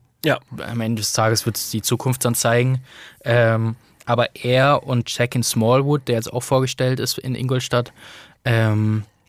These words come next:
Speaker 2: mit deutschem Pass der, also auch Kanadier, aber der hat schon einen deutschen Pass, ähm, werten das Team schon nochmal auf. Ähm, insofern, dass ich sag, boah, jetzt sind sie, glaub ich, für mich doch wieder näher an den Top drei, als es vorher waren.
Speaker 1: Mhm.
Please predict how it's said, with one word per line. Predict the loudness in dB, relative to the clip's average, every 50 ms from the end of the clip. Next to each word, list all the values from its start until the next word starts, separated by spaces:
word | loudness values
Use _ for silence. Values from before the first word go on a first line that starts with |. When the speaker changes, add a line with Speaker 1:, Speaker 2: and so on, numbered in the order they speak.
| -18 _
Speaker 2:
mit | -8 -6 -4 0 0
deutschem | 0 0 0 -2 -4
Pass | -2 -2 -2 -2 -2 -4
der, | -4 -4 -4 -4 -6 -8 -10
also | -10 -10 -8 -8 -10 -12 -16 -20 -20 -20 -20 -20 -20 _ -8
auch | -4 -4 -4 -2
Kanadier, | 0 0 2 2 4 4 4 2 2 2 0
aber | 0 -2 -2
der | -2 -4 -2
hat | -4 -4
schon | -2 -2 -2
einen | 0
deutschen | 0 0 -2 -2 -4 -6
Pass, | -4 -2 -2 -2 -4 -6 -10 -14 -20 -20 -20 -20 _ _ -2
ähm, | 2 2 4 4 2 2 0 -2 -4 _ _ -20 _ -6
werten | 0 2 2 2 2 2 0 0 0 -2 -4
das | -4 -6 -6 -6
Team | -4 0 2 2 2
schon | 2 0 -2 -2 0 0
nochmal | 0 0 0 0 0 0 0 -2
auf. | -2 -2 -2 0 -2 -2 -4 -8 -12 -14 -16 -20 -20 _ _ _ _ _ _ -4
Ähm, | 0 2 4 4 4 4 2 0 0
insofern, | -2 -4 -4 -2 -2 -2 0 0 2 2
dass | 2 0 0
ich | -2 -2
sag, | 0 0 0 0 0
boah, | 2 2 4 4
jetzt | 2 2 0
sind | -2 0
sie, | 0 0
glaub | 2 2 2 2
ich, | 0
für | -2 -2 0
mich | 0 0 0 0
doch | 0 0 0 -2 -6 -8 -10 -10 -12 _ _ -20 -20 -20 -20 -20 _ _ _ _ -14 -14 -10 -6
wieder | -4 0 2 2 2 2 0 -4 _ _ -6
näher | -2 0 2 2 4 2 2
an | 2 0 -2
den | -2 -2
Top | -2 -4 -4 -4 -6
drei, | -6 -4 -2 -2 -2
als | -2 -4 -4
es | -6 -6
vorher | -4 -4 -4 -4 -4 -4 -4
waren. | -4 -2 -2
Speaker 1:
Mhm. | -4 -4